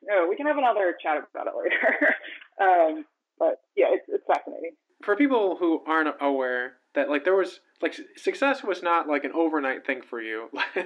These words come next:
Speaker 2: It was, like, you worked really, really hard. And I think at one point in time, you, you said that there's, like, the dark, dark ages of how, like, after you got your first funding, it was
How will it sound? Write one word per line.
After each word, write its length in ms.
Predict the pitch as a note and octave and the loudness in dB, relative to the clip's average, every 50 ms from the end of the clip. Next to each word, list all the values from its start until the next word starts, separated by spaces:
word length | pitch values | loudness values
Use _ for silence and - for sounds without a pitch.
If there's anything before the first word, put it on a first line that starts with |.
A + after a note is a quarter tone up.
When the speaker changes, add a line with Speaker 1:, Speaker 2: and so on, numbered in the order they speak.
| - C4+ - - - - - - | -4 -6 -8 -8 -10 -14 -10 -8
Speaker 2:
It 100 | - - | -4 -2
was, 240 | G#3 G3 F#3 F#3 - | 0 0 -2 -2 -2
like, 240 | F3 E3 D#3 - - - - - - | -2 -2 -2 -2 -6 -20 -18 -6 0
you 80 | F#3 | 2
worked 180 | G3+ G#3+ G#3 G#3+ | 2 2 2 2
really, 160 | G#3+ G3 F#3 | 2 2 4
really 160 | F#3 F3+ E3 | 4 4 2
hard. 380 | C#3+ D3 C#3+ C#3+ C#3 C#3 C#3 C#3 - _ _ _ _ _ _ _ - | 2 2 4 4 4 2 2 -2 -4 _ _ _ _ _ _ _ -8
And 280 | C3+ C3+ C3+ C3+ C3+ | -6 -4 -2 -2 -2
I 80 | C#3 D3 | -2 -2
think 180 | D3 F#3 E3+ D#3+ | -2 -2 0 2
at 100 | D3 D3 | 2 4
one 140 | D#3 D#3 | 4 2
point 240 | D#3 - D#3+ D3 C#3+ | 2 0 -2 -2 -2
in 60 | D3+ | -2
time, 360 | C#3+ C#3+ C#3+ D3 C#3+ C3 - - _ _ | -2 0 0 -2 -2 -4 -8 -16 _ _
you, 160 | C3+ C#3 C#3 C3+ | -8 -6 -6 -4
you 160 | C#3+ D3 C#3 | -4 -6 -6
said 220 | - - D#3+ D3+ | -2 0 0 2
that 100 | D3 C#3 | 2 2
there's, 220 | B2+ C#3+ C#3 C3+ - | 2 0 0 0 0
like, 200 | C#3+ C3+ C3+ - | -2 -2 -2 -2
the 360 | B2+ B2 A#2+ A#2 A2 G#2 G2 - _ - | -2 0 0 0 0 -2 -4 -6 _ -2
dark, 340 | C3+ C#3 C#3+ C#3 - - _ _ _ - | 0 2 0 0 -2 -10 _ _ _ -8
dark 260 | - C#3 C3+ C#3 C#3 D3+ | -4 -2 -2 0 2 2
ages 500 | D3+ D3+ C#3+ D3+ D3+ D#3 D3+ D3+ - - _ - _ _ - | 2 4 4 4 4 2 2 0 -4 -14 _ -20 _ _ -4
of 200 | C3 C3+ C3 - - | -2 -2 -2 -2 -2
how, 220 | C3+ C3 C3+ C3+ | -2 0 0 2
like, 240 | C3+ C3 B2+ B2 - | 0 0 -2 -4 -4
after 240 | - C#3 C3+ - - | -4 -2 -2 -2 -2
you 160 | C3+ B2+ B2+ | -4 -6 -4
got 160 | B2+ - C3 | -2 -2 -2
your 80 | A#2 G#2 | -2 -4
first 220 | - B2+ - - | -6 -8 -6 -4
funding, 280 | - F3+ F3 E3+ E3 D#3+ | -2 -2 0 0 0 -2
it 40 | D3 | -2
was 180 | C3+ C3 - | -4 -6 -8